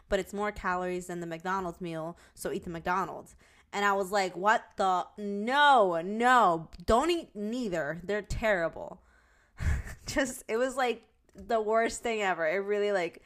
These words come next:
itched my bones. Um, also, speaking of protein,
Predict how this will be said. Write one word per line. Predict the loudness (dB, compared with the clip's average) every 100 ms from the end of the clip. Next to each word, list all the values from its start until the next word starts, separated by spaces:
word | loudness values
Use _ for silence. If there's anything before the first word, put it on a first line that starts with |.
| -20 -20 -20 -20 -20 _ _
itched | -6 -6 -10
my | -10
bones. | -8 -10 -12 -14 -16 -20 _ _ _ _ _
Um, | -6 -4 -4 -8 -12 -18 _ -20 _ _ -14 -6
also, | 2 4 4 2 2 2 0 -6 _ _ _ _ _ _ _ _ _ _ _ -6
speaking | -4 -4 -4 -2
of | 2 4 4 2 -8 -16 _ -4
protein, | 2 2 0 -8 -8 -10